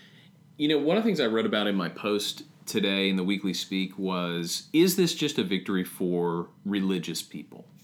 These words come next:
So a lot of these conversations in the country now have, have pivoted to, okay, so you have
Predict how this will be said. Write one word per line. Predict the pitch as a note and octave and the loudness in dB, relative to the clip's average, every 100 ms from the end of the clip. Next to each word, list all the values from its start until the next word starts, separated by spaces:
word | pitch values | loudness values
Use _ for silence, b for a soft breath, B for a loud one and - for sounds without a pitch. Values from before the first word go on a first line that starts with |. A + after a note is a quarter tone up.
| B B B | B B B
So | A2+ | 0
a | |
lot | B2 E3+ | 4 4
of | |
these | F#3 - | 4 2
conversations | C3 A#2+ A2 G#2+ G#2 G#2+ F#2+ | 0 0 0 0 0 -2 -2
in | F#2 | -2
the | |
country | F2+ G#2 F#2+ F#2+ | -4 -4 -4 -2
now | F2+ G2 G#2 G#2 | -2 2 2 2
have, | G2 F#2 F2+ | 0 -6 -8
have | - F#2 - | -6 -6 -6
pivoted | - C#3 G#2+ F#2+ F2 B B B B | -4 -2 0 0 -4 B B B B
to, | - G#2+ G2 F#2 | -4 0 2 2
okay, | - A2 | 0 -2
so | F#2+ G#2+ | -2 0
you | G#2+ | 0
have | G2+ G#2+ G2+ F#2+ F#2+ | 0 0 0 0 -2